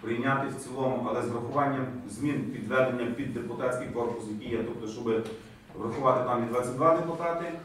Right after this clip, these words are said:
і є період роботи голови і депутатів, законодавством зараз є врегульовано п'ять років, от прийняти цей проект в цілому і зразу ж дати його на доопрацювання вже і утворення комісії,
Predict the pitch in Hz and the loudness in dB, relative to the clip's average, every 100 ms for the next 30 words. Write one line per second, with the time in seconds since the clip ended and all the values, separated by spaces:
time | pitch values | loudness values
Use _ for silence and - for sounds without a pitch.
0 | - - 156 151 151 147 143 143 127 - | -12 0 4 6 4 4 4 6 6 2
1 | - - - 107 127 131 131 104 101 - | -2 -8 -10 -2 0 4 4 4 2 -2
2 | - 110 123 131 117 104 - 123 151 160 | -6 -6 -2 2 2 2 -2 -2 2 4
3 | 160 160 151 - 107 123 135 139 139 110 | 4 0 -4 -8 -8 -2 2 2 2 0
4 | 123 113 113 117 - 120 113 113 - 151 | 0 2 0 0 2 2 2 0 2 2
5 | 156 165 170 180 180 185 - - - - | 4 0 -2 -2 -6 -8 -12 -12 -12 -8
6 | 107 107 139 160 156 131 - 151 147 143 | -8 -2 0 4 4 2 2 2 2 2
7 | 135 127 - - 147 139 165 185 - - | 4 4 2 -6 -4 2 4 6 4 0
8 | - 147 113 - - 123 135 135 131 107 | 0 2 2 0 -2 2 4 4 2 4
9 | 131 131 135 120 120 123 101 123 - 117 | 8 8 6 0 0 0 2 4 4 2
10 | 113 107 - 110 110 107 117 117 117 120 | -2 -4 -2 2 2 0 0 0 0 0
11 | 113 120 131 147 170 135 113 104 | 2 0 0 0 0 0 -2 -2